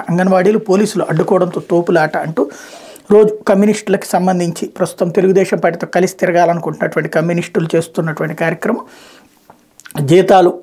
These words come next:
దేశం వ్యాప్తంగా ఉన్నటువంటి దాంట్లో నాలుగో స్థానంలో ఉంది, మరింత పెరగాలి అన్నటువంటి కోరిక ఒక ఎత్తు. సేమ్ టైమ్ దానికి పెద్ద ఎత్తున ఉద్యమం. కరెక్ట్గా ఎన్నికల సందర్భంలో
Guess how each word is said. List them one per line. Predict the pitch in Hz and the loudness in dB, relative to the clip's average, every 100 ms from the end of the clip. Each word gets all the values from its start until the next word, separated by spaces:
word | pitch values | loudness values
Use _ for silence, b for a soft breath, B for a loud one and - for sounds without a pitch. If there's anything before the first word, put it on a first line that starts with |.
| - | 0
దేశం | 170 185 208 180 | 2 2 2 2
వ్యాప్తంగా | 180 180 - 180 170 | 2 0 -4 -4 0
ఉన్నటువంటి | 165 160 165 160 | 0 -2 -2 -2
దాంట్లో | 151 160 233 | -2 -2 -2
నాలుగో | 170 175 175 175 | 0 0 2 0
స్థానంలో | - 165 160 156 | 0 -4 -2 -4
ఉంది, | 156 302 403 | -2 -4 -2
మరింత | 190 185 180 | 0 0 0
పెరగాలి | 185 165 175 180 175 - 180 | -2 0 2 2 2 -2 -6
అన్నటువంటి | 170 170 165 160 | -4 -4 -4 -6
కోరిక | - 170 165 175 - B B B B 196 | -2 -2 0 -2 -4 B B B B 0
ఒక | 170 | 4
ఎత్తు. | 185 165 - - - | 4 4 0 -16 -8
సేమ్ | - 214 214 | 2 4 4
టైమ్ | 220 240 - b b b b _ 240 | 0 -2 -4 b b b b _ 0
దానికి | 196 233 247 196 - 214 | 4 4 4 -2 -4 0
పెద్ద | 185 | 2
ఎత్తున | 220 214 208 170 | 4 2 0 -6
ఉద్యమం. | 156 147 | -6 -2
కరెక్ట్గా | 180 - 214 226 226 | -2 -2 0 0 2
ఎన్నికల | 196 214 220 | 2 2 2
సందర్భంలో | 214 208 196 180 175 190 196 - | 2 0 2 0 0 0 0 -2